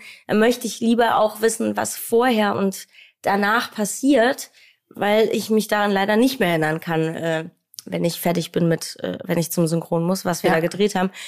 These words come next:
Speaker 1: Beziehungsweise man weiß ja auch nicht, wie sie es schneiden. Deshalb habe ich mir angewöhnt, ähm, sozusagen immer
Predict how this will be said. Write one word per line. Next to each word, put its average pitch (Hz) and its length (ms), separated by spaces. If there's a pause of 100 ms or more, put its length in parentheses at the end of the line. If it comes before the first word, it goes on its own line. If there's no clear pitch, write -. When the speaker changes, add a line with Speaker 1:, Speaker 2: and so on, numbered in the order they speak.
(140)
Speaker 1:
Beziehungsweise 208 420
man 190 180
weiß 196 220
ja - 80
auch 208 40
nicht, 190 180
wie 196 80
sie 180 140
es - 140
schneiden. 208 320
Deshalb 185 280
habe - 220
ich - 140
mir 202 120
angewöhnt, 220 580 (500)
ähm, 196 320
sozusagen 185 720
immer 208 580